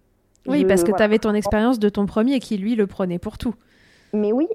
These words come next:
Speaker 2: et surtout, on n'avait jamais vraiment parlé de ces histoires de grève de tété. Je, pour moi, c'était un mythe, un petit peu, voilà, qui planait
Speaker 1: Mhm.
Speaker 2: vaguement au-dessus, euh, des têtes des, de, de certaines mères allaitantes et de certains bébés un petit peu difficiles, mais c'était quelque chose de vraiment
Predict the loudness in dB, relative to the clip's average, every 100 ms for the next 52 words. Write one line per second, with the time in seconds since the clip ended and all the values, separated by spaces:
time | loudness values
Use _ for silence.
0 | -4 -4 -4 -8 -4 -2 -2 0 -2 -2
1 | -2 -2 -2 -2 -2 -4 -4 -4 -2 -2
2 | -4 -6 -8 -8 -4 -4 -4 -6 -6 -4
3 | -4 -2 -2 0 -4 -4 -4 -2 -4 -6
4 | -4 -2 0 -2 -4 -20 -10 -8 -6 -8
5 | -4 -2 -2 -4 -2 -2 -4 -10 -8 -2
6 | 0 0 -2 -2 -2 -2 -2 -2 -4 -4
7 | -2 -4 -6 -10 -8 -8 -14 -20 -20 -6
8 | -2 0 0 0 -2 -4 -2 -4 -4 -10
9 | -4 -2 -2 -2 -6 -6 -10 -8 -8 -6
10 | -4 -2 -2 -4 -4 -2 -4 -4 -6 -8
11 | -8 -10 -8 -6 -6 -6 -8 -10 -16 _
12 | -8 -8 -10 -18 -6 -2 -2 -2 -4 -4
13 | -4 -4 -4 -4 -2 -4 -2 -4 -2 -2
14 | -2